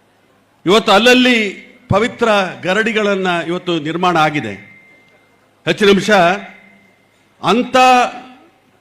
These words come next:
ಒಂದು ಕಡೆ ಬ್ರಹ್ಮಶ್ರೀ ನಾರಾಯಣ ಗುರುಸ್ವಾಮಿಗಳು ಕುಲದೇ-, ಕುಲಗುರುಗಳಾಗಿದ್ರೆ,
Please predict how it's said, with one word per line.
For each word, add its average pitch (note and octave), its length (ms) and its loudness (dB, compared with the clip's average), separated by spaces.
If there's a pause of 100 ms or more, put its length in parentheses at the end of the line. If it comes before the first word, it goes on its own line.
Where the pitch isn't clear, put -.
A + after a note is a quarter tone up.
(320)
ಒಂದು G#3+ 260 0
ಕಡೆ A3+ 500 0 (360)
ಬ್ರಹ್ಮಶ್ರೀ G3 440 -4
ನಾರಾಯಣ G#3+ 440 0
ಗುರುಸ್ವಾಮಿಗಳು G#3 840 -4
ಕುಲದೇ-, G#3 680 -4
ಕುಲಗುರುಗಳಾಗಿದ್ರೆ, E3 1400 -2